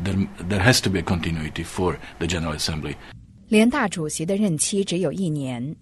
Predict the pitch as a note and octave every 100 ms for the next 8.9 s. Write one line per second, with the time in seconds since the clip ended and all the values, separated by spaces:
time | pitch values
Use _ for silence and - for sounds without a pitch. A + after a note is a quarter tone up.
0 | - - - - C#4 B3+ B3+ G#3+ G#3 B3
1 | C4 - C#3 F#3 A3+ A3 A#3+ A#3+ G3+ C#3+
2 | F#3+ G#3 A3 C3 - F3 - G3+ - A3+
3 | - C#3+ C3+ C3 - B2+ - - - -
4 | - - - - A3 G#3+ D#3 C#3 - -
5 | - G3+ A3+ A3 D3+ C#3+ D3+ F#3+ D#3 D#3
6 | B2+ - E3 D#3+ F#3 F#3 F3+ B2+ - A#3+
7 | E3 D#3+ F3 D#3 B2+ - A#3 D#3+ - -
8 | - G3+ B2+ D3 - F3 C#3+ B2